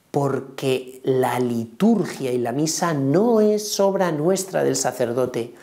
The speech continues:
Ahí quien está rezando es la Iglesia.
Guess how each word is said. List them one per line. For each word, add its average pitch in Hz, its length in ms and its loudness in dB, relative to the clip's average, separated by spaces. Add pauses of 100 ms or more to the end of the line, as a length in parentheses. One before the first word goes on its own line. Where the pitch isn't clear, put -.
(560)
Ahí 156 460 0
quien 123 180 -6
está - 300 -8
rezando 156 600 0
es 233 340 -2 (400)
la 127 220 -2
Iglesia. 127 580 0